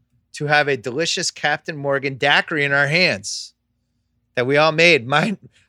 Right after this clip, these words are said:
I think I put too much lime in mine. Mine is, like, a different <laughs> color than yours. Uh, as you know, the daiquiri is one of the drinks of choice in the movie Cocktail.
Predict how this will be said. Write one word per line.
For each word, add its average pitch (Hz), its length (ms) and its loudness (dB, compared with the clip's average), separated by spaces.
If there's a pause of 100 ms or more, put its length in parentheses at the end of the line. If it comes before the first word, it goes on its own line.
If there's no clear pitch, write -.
I 156 60 2
think 202 200 2
I 214 60 6
put 202 240 -2
too 196 120 -2
much 160 260 -2
lime 135 340 0
in 117 120 -8
mine. 110 260 -4
Mine 135 200 0
is, 135 280 -4
like, 123 140 -2
a 123 40 -2
different 123 340 -2
<laughs> - 0 -
color 127 260 0
than 113 120 -6
yours. 107 320 -6 (200)
Uh, 220 360 2
as 160 220 2
you 185 80 -2
know, 185 160 6
the 156 80 -2
daiquiri 156 440 2
is 127 120 -2
one 143 140 -4
of 135 60 -4
the 131 60 0
drinks 123 300 -4
of 104 80 -14
choice 127 320 0
in 110 60 -8
the 113 40 -4
movie 104 160 -6
Cocktail. 127 600 -2